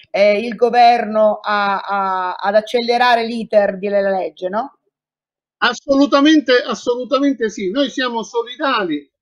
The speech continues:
Speaker 2: con le difficoltà e sono, abbiamo tutti lo stesso problema.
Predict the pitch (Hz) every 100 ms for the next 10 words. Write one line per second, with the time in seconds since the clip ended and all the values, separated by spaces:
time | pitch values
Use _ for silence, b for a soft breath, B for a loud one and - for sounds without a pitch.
0 | _ 240 262 247 226 247 214 262 233 240
1 | - 202 185 - 277 254 233 _ - 208
2 | 294 262 262 311 - 240 226 - - -
3 | 220 202 185 165 139 127